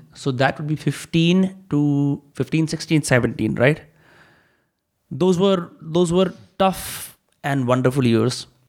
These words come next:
Tough because मैं increasingly isolate हो रहा था अपने क्लासमेट्स से। मेरे को जो ये आम चीज़ें होती हैं, जैसे कि मतलब whatever pop culture is, मेरे को उसमें दिलचस्पी कम होनी शुरू हो गई थी।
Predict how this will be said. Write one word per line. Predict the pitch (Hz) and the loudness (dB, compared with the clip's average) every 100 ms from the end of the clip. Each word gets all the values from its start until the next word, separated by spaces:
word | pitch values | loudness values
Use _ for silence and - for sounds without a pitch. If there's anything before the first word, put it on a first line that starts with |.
| _ - | _ 0
Tough | 175 175 - | 0 0 0
because | 165 170 170 156 - _ _ _ - | 0 2 0 0 -10 _ _ _ -10
मैं | 123 135 147 151 156 - - _ - | -2 2 2 4 0 -2 -16 _ -2
increasingly | 135 131 135 139 151 147 160 - 127 | -2 0 2 2 2 0 0 2 2
isolate | - 151 143 | 2 2 4
हो | 127 | 4
रहा | 120 | 4
था | |
अपने | 139 139 | 0 -2
क्लासमेट्स | - 117 120 123 113 - | 2 2 2 0 -2 -2
से। | - 147 - _ _ _ _ _ _ _ _ - | -4 -4 -6 _ _ _ _ _ _ _ _ -10
मेरे | 131 135 139 | -2 -2 -2
को | 160 160 160 156 160 - _ _ _ _ _ - | 0 0 2 0 -2 -10 _ _ _ _ _ -10
जो | 131 135 | -2 2
ये | 143 151 | 2 0
आम | - 139 147 147 | 0 2 2 2
चीज़ें | 147 139 | 2 2
होती | 135 123 135 | 2 0 0
हैं, | 131 127 | -2 0
जैसे | 123 120 | -2 -2
कि | 131 135 127 123 120 _ _ _ _ _ _ _ _ _ _ _ _ 127 | -4 -2 -2 -2 -4 _ _ _ _ _ _ _ _ _ _ _ _ -2
मतलब | 147 | 2
whatever | 165 196 190 165 | 2 2 2 0
pop | 151 - | 0 0
culture | 143 143 | 0 0
is, | 131 | -2
मेरे | 135 | -2
को | 135 | -2
उसमें | 156 180 139 | 0 0 0
दिलचस्पी | 131 143 - 160 | 0 0 -2 -4
कम | 147 139 | 0 4
होनी | 147 | 4
शुरू | 131 131 | 2 2
हो | 123 | 0
गई | 113 | 0
थी। | 113 143 | -2 -4